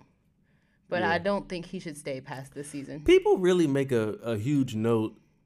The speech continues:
Speaker 2: to talk about, like, loyalty to teams and, "Uh, you
Speaker 1: Yeah.
Speaker 2: started with us, you
Speaker 1: Fuck
Speaker 2: gotta stay with
Speaker 1: that.
Speaker 2: us." And it's like, at the end of the day, I gotta do what's best for me.
Speaker 1: Mm-hmm.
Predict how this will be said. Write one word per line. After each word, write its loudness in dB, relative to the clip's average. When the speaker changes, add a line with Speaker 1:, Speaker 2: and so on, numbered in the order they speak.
Speaker 2:
to -16
talk -2
about, -2
like, -8
loyalty -2
to -8
teams -4
and, -8
"Uh, -10
you -6
Speaker 1:
Yeah. -4
Speaker 2:
started -2
with -4
us, 0
you -6
Speaker 1:
Fuck -4
Speaker 2:
gotta 0
stay -2
with -4
Speaker 1:
that. -2
Speaker 2:
us." -8
And -6
it's -8
like, -4
at -4
the -4
end 2
of -2
the -2
day, -2
I 2
gotta -2
do 4
what's 0
best -2
for -6
me. -2
Speaker 1:
Mm-hmm. -10